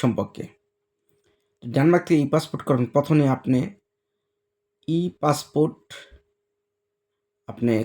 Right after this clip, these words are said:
Chrome ব্রাউজারে যাবেন, Chrome বা-, ব্রাউজারে গিয়া ই পাসপোর্ট লিখবেন, তাও ওইখানে কিছু আপনার ইয়ে আসবে, ই পাসপোর্ট করার জন্য অ্যাপ-, আপিল, ওইখানে অ্যাপ্লাই ইয়ে আছে,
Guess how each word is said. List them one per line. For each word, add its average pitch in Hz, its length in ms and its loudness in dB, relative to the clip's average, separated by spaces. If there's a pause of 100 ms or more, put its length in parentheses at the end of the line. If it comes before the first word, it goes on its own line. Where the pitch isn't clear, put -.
Chrome 139 260 4
ব্রাউজারে 131 320 2
যাবেন, 139 220 2 (100)
Chrome 131 240 2
বা-, 123 240 2 (300)
ব্রাউজারে 127 460 2
গিয়া 127 160 2 (320)
ই - 20 -6 (100)
পাসপোর্ট 127 320 -2
লিখবেন, 123 240 2
তাও 127 160 0
ওইখানে 120 260 0 (160)
কিছু - 200 -8 (100)
আপনার 113 240 -4 (600)
ইয়ে 120 240 2
আসবে, 110 280 -4 (2000)
ই 131 80 -4 (100)
পাসপোর্ট - 400 -4
করার 120 200 2
জন্য 123 180 2
অ্যাপ-, - 180 -8 (180)
আপিল, 123 220 -2 (920)
ওইখানে 117 320 -2 (1300)
অ্যাপ্লাই 123 340 0 (480)
ইয়ে 131 160 2
আছে, 120 220 -2